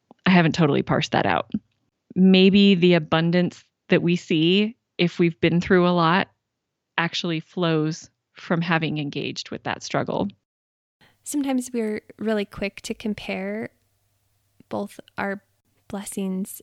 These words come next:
Speaker 2: and our hardships, and, uh,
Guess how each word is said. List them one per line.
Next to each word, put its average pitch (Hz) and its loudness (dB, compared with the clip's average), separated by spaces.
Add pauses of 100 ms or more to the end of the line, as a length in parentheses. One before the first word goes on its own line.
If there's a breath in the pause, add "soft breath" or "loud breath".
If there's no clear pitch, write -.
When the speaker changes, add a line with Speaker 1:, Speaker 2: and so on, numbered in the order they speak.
Speaker 2:
and 185 -6
our 220 -6
hardships, - -8 (340)
and, 196 -6 (600)
uh, 233 -12